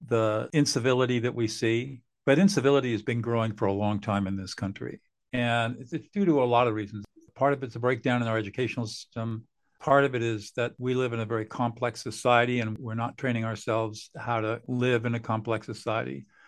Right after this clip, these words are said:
Up until a hundred years ago, it was okay not to have emotional competency because ninety-nine percent of the people lived on a farm. You were a working unit of the farm, and getting along meant just going out and doing the work and surviving. Well,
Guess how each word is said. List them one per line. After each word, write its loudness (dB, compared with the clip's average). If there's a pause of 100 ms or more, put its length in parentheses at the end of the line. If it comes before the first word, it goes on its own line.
(220)
Up 6
until 4
a 6
hundred 0
years 6
ago, 0
it -6
was -6
okay 2
not 6
to 0
have 4
emotional 2
competency 0 (140)
because 2
ninety-nine 4
percent -2
of -2
the -4
people -2
lived 0
on -2
a -6
farm. 0 (260)
You -6
were 2
a 2
working 6
unit 4 (100)
of -2
the -2
farm, 6
and -2 (400)
getting 10
along 10
meant 6
just -2
going 4
out 4
and -6
doing 2
the 4
work 8
and -8
surviving. 6 (360)
Well, -2